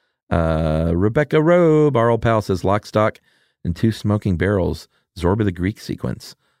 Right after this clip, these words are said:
The mayhem is spectacular." Uh, Ren Karnatz says,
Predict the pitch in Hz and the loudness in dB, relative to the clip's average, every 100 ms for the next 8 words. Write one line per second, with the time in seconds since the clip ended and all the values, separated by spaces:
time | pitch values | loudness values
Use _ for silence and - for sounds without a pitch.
0 | _ _ 85 95 104 85 87 - 95 - | _ _ 0 0 0 0 -2 -4 -10 -4
1 | 127 - 143 - - - - _ _ - | -4 -2 -4 -4 -8 -8 -12 _ _ -2
2 | 90 85 85 113 127 123 113 - 135 151 | 0 0 0 0 2 0 -2 -4 -2 0
3 | 87 101 - - - 92 90 85 | 0 -2 -4 -8 -2 0 0 -4